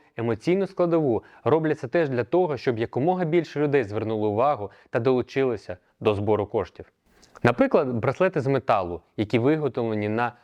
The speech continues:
Азовсталі як символ незламності і кошти з яких використовувались для фінансування виробництва саме морських дронів. Або проєкт «Українська міць», в рамках якого можна було придбати крайню партію солі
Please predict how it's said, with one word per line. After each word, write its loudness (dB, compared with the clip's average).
Азовсталі -2
як -6
символ -2
незламності -4
і -6
кошти 0
з -6
яких -6
використовувались -2
для 0
фінансування -2
виробництва -4
саме -2
морських -2
дронів. -4
Або 2
проєкт 0
«Українська 0
міць», -2
в -2
рамках 0
якого -2
можна -2
було -2
придбати -2
крайню -2
партію -4
солі -4